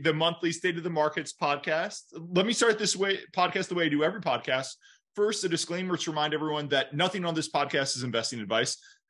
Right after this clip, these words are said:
That's always true, but that's particularly true today. We're gonna talk about a bunch of different stocks and situations. We were talking before this, uh, call, and I think we went through, you know, a hundred million micro,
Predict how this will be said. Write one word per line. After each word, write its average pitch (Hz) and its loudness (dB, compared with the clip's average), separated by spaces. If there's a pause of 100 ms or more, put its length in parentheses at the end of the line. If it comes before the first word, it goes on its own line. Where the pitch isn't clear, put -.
(100)
That's 214 4
always 180 6
true, 170 6
but 147 2
that's 165 0
particularly 180 0
true 180 -4
today. 160 2 (200)
We're 147 0
gonna 160 0
talk 165 -2
about 147 0
a 127 -6
bunch 160 0
of 160 -4
different 160 -4
stocks 156 2
and 160 -6
situations. 151 -2
We 139 0
were 139 0 (260)
talking 180 2
before 170 2
this, 160 0
uh, 143 2
call, 160 0
and 151 -2
I 139 0
think 143 -6
we 156 -2
went 151 -4
through, 151 2
you 135 -2
know, 113 2 (360)
a - 0
hundred 190 6
million 170 6
micro, 165 2